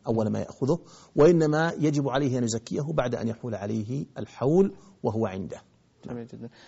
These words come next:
Speaker 2: بالنسبة للتقاعد الآن الشخص يعني يسحب من راتب مبلغ معين إلى مصلحة التقاعد
Speaker 1: نعم.
Speaker 2: حتى يعطى في النهاية.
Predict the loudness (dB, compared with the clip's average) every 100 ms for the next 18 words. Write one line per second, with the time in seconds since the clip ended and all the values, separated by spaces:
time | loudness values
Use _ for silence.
0 | -14 -6 -4 -4 -6 -6 -4 0 0 -2
1 | -4 -4 -6 -6 -6 -6 -6 -2 -4 0
2 | 0 0 -2 -2 -4 -4 0 0 0 -4
3 | -4 -4 -6 -10 _ _ -4 -2 -4 -10
4 | -14 -16 -14 -10 -6 -6 -4 -4 -4 -4
5 | -4 -6 -8 -6 -6 -6 -8